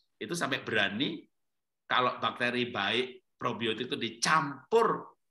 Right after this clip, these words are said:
dengan E. coli. Dia, dia minum, tidak mencret. <laughs> Karena adanya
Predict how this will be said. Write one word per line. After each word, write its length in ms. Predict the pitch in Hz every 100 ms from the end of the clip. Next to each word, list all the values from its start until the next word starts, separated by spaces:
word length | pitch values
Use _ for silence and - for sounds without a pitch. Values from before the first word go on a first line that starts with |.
| _
dengan 320 | 139 127 139
E. 100 | 156 143
coli. 320 | 160 147 113 - - _ _ _ _ _ _ _ _ _ _
Dia, 160 | 123 127 - _
dia 400 | 127 123 240 226
minum, 400 | 220 240 202 156
tidak 240 | 151 160
mencret. 400 | 147 147 139 120 - _ - - - - - - -
<laughs> 960 | - - - - - - - - - -
Karena 240 | 135 165
adanya 480 | 147 131 123 170 175